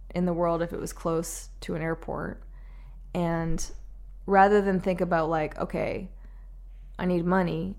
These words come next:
I need a job," like, maybe there's another angle. Maybe I need, like, more attainable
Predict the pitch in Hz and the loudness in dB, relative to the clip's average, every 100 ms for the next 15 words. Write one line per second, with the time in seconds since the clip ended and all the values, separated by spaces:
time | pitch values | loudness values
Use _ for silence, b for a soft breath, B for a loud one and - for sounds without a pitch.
0 | - 175 175 170 180 175 175 165 - - | -2 0 2 0 0 6 6 6 2 -4
1 | - b b b b b - - - - | -8 b b b b b -6 -6 -4 0
2 | 185 190 190 180 180 175 - 170 170 151 | 4 6 6 4 4 2 0 -2 0 0
3 | - 185 180 190 175 175 180 170 165 156 | 0 0 2 6 6 4 2 2 0 0
4 | - - - - - - 170 175 170 165 | -4 -14 -16 -16 -16 -8 -4 -2 0 0
5 | 160 - 175 185 170 165 165 165 165 | 0 -2 -4 -2 -2 -2 0 0 -2